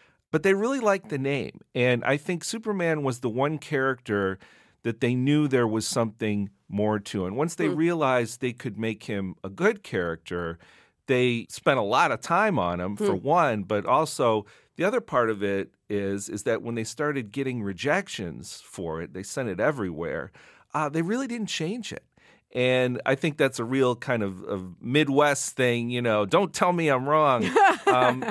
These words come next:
Speaker 1: but it's also an artist thing,
Speaker 2: Yeah.
Speaker 1: uh, that, that I really respect about it, that they knew it was good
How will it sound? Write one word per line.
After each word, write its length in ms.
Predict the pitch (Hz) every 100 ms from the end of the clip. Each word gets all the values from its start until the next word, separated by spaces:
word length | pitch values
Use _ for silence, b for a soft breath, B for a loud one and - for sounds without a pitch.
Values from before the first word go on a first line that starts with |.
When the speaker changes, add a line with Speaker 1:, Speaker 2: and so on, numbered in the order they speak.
| -
Speaker 1:
but 220 | 208 220
it's 140 | 226
also 280 | 277 320 262
an 100 | 220
artist 540 | 208 277 285 190 - -
thing, 480 | - 151 101 - -
Speaker 2:
Yeah. 280 | 196 139 123
Speaker 1:
uh, 260 | 135 135 135
that, 300 | 139 151 156
that 100 | 170
I 60 | 175
really 380 | 170 196 190
respect 760 | 156 - 139 - - 196 226 -
about 420 | 107 92 90 85
it, 160 | 85 -
that 180 | 135 165
they 120 | 165
knew 280 | 175 285 320
it 60 | -
was 220 | 117 -
good 440 | - 90 85 92